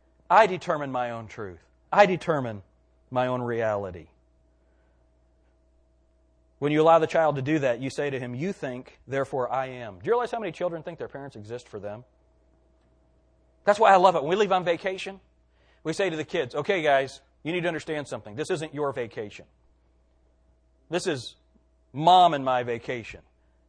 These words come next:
You guys get to come with us. You don't need a vacation 'cause you don't do anything. This is our vacation. If you behave, you'll have a great time.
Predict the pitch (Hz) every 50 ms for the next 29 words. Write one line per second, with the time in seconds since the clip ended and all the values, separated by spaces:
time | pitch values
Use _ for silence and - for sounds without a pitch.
0 | _ - 165 196 175 202 175 160 139 131 165 151 - 139 - - 151 135 131 127
1 | 123 117 - 107 90 82 - - 214 262 247 202 156 170 208 226 190 160 127 131
2 | 123 107 - 123 113 113 - 135 127 - 147 131 202 247 254 208 175 143 190 208
3 | 185 156 135 120 113 - - 101 87 - _ _ _ _ _ _ _ _ _ -
4 | - - _ - - - - - - - _ _ _ _ _ _ _ - _ _
5 | 392 403 415 415 - - - _ _ _ _ _ _ _ _ _ _ _ - 190
6 | 226 220 214 180 151 - - - 175 190 190 214 233 240 240 240 233 254 247 -
7 | - 147 143 139 151 185 165 170 - - 190 175 165 139 - - 117 95 85 78
8 | _ _ _ _ _ _ _ _ - 175 160 - 196 214 202 156 185 170 160 220
9 | 285 320 330 262 208 208 180 180 202 208 208 185 196 185 165 160 143 170 190 185
10 | 170 160 - 196 202 175 135 110 95